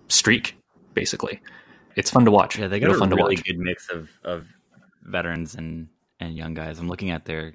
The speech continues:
Speaker 2: their cap situation right now, and half, half of their forwards are, or not half, maybe, like, five of their forwards are, uh, still on their entry-level contracts.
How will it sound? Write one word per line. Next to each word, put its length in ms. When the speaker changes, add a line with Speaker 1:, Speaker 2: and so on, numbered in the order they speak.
Speaker 2:
their 300
cap 220
situation 420
right 100
now, 220
and 340
half, 160
half 320
of 40
their 100
forwards 640
are, 480
or 120
not 200
half, 260
maybe, 240
like, 200
five 400
of 80
their 140
forwards 580
are, 460
uh, 240
still 200
on 80
their 120
entry-level 440
contracts. 640